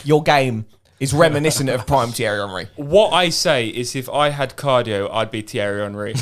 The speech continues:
Speaker 1: Yeah.
Speaker 2: Like,
Speaker 1: I say that about Tom when I
Speaker 2: yeah,
Speaker 1: see him
Speaker 2: like,
Speaker 1: on the pitch.
Speaker 2: I can give you six minutes of Thierry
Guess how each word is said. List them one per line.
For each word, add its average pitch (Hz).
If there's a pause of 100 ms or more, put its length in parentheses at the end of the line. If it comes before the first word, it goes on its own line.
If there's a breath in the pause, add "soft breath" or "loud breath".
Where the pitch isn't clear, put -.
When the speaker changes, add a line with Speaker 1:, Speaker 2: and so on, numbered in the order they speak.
(120)
Speaker 1:
Yeah. 95 (160)
Speaker 2:
Like, 127
Speaker 1:
I 240
say 196
that 143
about 123
Tom 120
when 113
I 117
Speaker 2:
yeah, 135
Speaker 1:
see 120
him 127
Speaker 2:
like, 127
Speaker 1:
on 104
the -
pitch. 98
Speaker 2:
I 151
can 190
give 180
you 147
six -
minutes 143
of 127
Thierry 123